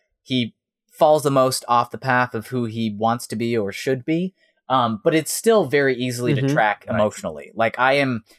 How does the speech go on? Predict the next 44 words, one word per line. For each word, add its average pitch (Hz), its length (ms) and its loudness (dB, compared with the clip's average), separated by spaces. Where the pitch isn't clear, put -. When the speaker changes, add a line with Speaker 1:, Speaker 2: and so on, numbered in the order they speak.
Speaker 1:
I 160 120 4
totally 170 420 2
get 120 540 0
that 113 280 2
attitude 107 560 -2
when 104 100 -2
Speaker 3:
For 101 60 -2
Speaker 1:
you're 98 100 -2
Speaker 3:
sure. - 200 -6
Speaker 1:
a 110 120 -4
dumb 101 280 -2
child 92 380 0
Speaker 3:
Yeah, 90 140 -4
Speaker 1:
person. - 240 -4
Speaker 3:
he, 107 200 -6
Speaker 1:
And, 87 280 -4
Speaker 3:
he, 87 120 -20
Speaker 1:
uh, 85 380 -8
Speaker 3:
there's, 165 340 2
well, 180 120 2
there's 165 160 2
Speaker 1:
you 175 60 2
Speaker 3:
a - 20 0
Speaker 1:
know. 135 60 -6
Speaker 3:
darkness 165 400 2
in 90 120 -4
him. 85 280 -18
Speaker 1:
Yeah, 247 420 0
yeah. 170 300 0
Speaker 3:
It's - 60 -6
Speaker 1:
And 156 80 -4
Speaker 3:
like, 165 80 2
Speaker 1:
it's 175 80 2
Speaker 3:
you 160 40 4
know, 135 200 2
when 135 440 -6
Speaker 1:
yeah. 127 160 -6
Speaker 3:
he 147 60 -2
lets 143 240 0
the 156 120 -2
guy 139 200 4
go, 135 240 2
like, 107 240 -6
he's, 110 320 -6